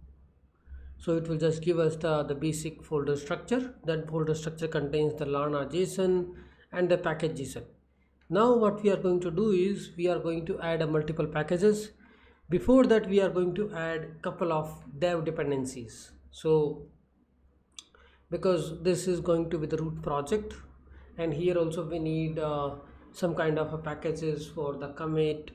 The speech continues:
uh, for enforcing the commit guidelines. So we need a Husky, Prettier, uh, ESLint,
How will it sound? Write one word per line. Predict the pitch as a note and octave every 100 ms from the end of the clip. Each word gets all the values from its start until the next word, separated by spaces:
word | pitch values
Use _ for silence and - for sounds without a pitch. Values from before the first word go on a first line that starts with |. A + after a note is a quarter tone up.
| -
uh, | D3+ C#3+ C#3 C3+ - -
for | - D3 D3 - - _ -
enforcing | E3+ E3 G3 E3+ F3+ E3
the | D#3+
commit | D#3+ F3 F#3+
guidelines. | G3 F#3+ G3 A3+ A3 - - - _ _ -
So | F#3
we | D#3+
need | E3 E3 D3+
a |
Husky, | D#3 F3+ - F3+ E3+
Prettier, | D#3+ F3 F3+ F#3 E3+ E3+ D#3+ - - - _ -
uh, | D3+ D#3 F#3+
ESLint, | G3+ G3+ F#3 F3 E3+